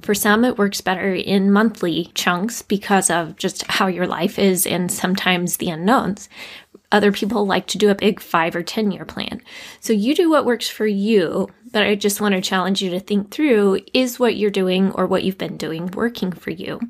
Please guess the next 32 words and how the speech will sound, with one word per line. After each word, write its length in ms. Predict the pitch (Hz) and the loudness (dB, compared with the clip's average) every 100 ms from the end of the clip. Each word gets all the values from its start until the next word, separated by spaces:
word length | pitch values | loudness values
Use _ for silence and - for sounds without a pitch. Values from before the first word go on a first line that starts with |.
| - _ | -12 _
And 120 | 320 | -2
if 160 | 339 - | -2 2
not, 260 | 226 214 226 | 2 2 0
do 100 | 240 | 2
you 80 | |
need 180 | 233 247 | 2 4
to 100 | 262 | 2
adjust 340 | 262 220 226 - | 2 0 0 -4
something? 400 | 208 196 196 202 _ _ _ | -8 -8 -10 -12 _ _ _
And 160 | 226 240 | 2 2
that's 180 | 233 220 | 2 2
okay. 280 | 208 247 | 2 2
It's 200 | 151 - | 2 -2
not 240 | 185 185 - | -4 -4 -4
set 160 | 180 | -4
in 140 | 175 196 | 0 0
concrete, 540 | 208 202 202 175 202 - | 2 0 0 0 0 0
and 80 | 226 | 0
don't 140 | 208 | 2
be 100 | 208 | 2
afraid 300 | 196 202 185 | 2 0 -2
to 60 | 170 | -4
experiment 600 | - - 170 160 - - | -6 -6 -8 -8 -12 -12
with 140 | 185 | -10
that. 220 | - - _ _ - - _ - | -10 -12 _ _ -20 -20 _ 0
But 160 | 202 | 2
today 300 | 262 294 370 | 4 6 6
I 80 | 262 | 4
want 180 | 196 185 | 2 0
to 80 | 185 | 0
challenge 400 | - 180 175 165 | 0 0 0 -4
you 440 | 170 175 175 196 | -4 -4 -4 -8